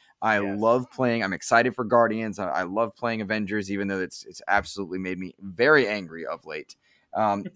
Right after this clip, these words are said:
Speaker 1: I
Speaker 2: <laughs>
Speaker 1: love seeing these characters in different mediums, different forms with different creators. Uh, and I feel like to, to, you know, John Wesley Shipp's, uh, point about The Flash,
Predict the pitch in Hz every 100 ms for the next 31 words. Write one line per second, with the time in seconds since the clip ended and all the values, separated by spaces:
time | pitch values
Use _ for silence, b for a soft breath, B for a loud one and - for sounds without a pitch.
0 | - 131 139 151 160 151 - - - 180
1 | 175 139 127 131 123 127 113 107 101 113
2 | 110 92 104 110 113 101 101 - - 107
3 | 107 104 95 87 95 92 82 95 92 101
4 | 110 87 85 - b b - 107 107 -
5 | 135 127 123 - 220 160 117 110 - _
6 | - 127 - 123 104 87 _ _ 127 104
7 | 95 - - 98 107 104 107 101 98 -
8 | - 90 b b - 104 98 - 135 104
9 | 117 107 - - 143 131 123